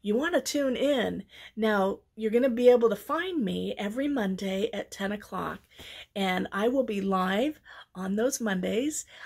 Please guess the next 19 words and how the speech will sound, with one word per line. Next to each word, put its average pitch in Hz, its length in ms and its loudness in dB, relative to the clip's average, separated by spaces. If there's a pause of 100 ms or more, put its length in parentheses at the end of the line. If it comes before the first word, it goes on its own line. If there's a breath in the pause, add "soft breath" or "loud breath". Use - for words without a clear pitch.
(120)
um, 175 440 -6
to 190 100 -10
be 202 160 -2
able 196 220 0
to 185 40 -4
help 208 320 -4
you 208 80 -4
with 190 140 -6
any 180 180 -2
questions 262 560 -4
you 262 80 -2
might 262 260 -2
have. 269 440 -4 (440 loud breath)
And 233 160 0
the 220 60 4
best 294 400 -2
part 233 240 2
about 190 340 2
it 190 140 -2